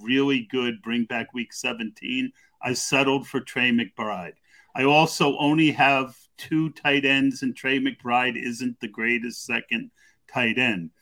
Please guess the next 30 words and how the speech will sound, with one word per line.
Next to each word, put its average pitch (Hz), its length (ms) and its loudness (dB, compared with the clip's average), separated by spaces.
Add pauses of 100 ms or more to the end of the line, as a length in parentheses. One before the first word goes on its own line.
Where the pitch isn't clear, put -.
(260)
I've 127 180 -2
got 120 240 4
Thornton 175 800 2
to - 80 -4
go 131 240 4
with 135 300 0
my, 123 280 2
I, 127 240 2
I 123 80 -2
stack - 640 2
huffed 160 420 -2 (560)
James 147 360 8
Cook - 300 0
and 123 160 2
Damian 135 460 4
Harris, 139 640 -2 (260)
figuring 135 520 4
every 143 340 4
week 135 400 -2
one 120 300 0
of 151 120 0
those 139 260 0
guys 131 440 0
is 120 160 -8
gonna 131 240 -4
give 131 340 -4
me 127 220 0
a 117 120 -4
usable 123 720 -2
week. 131 360 -2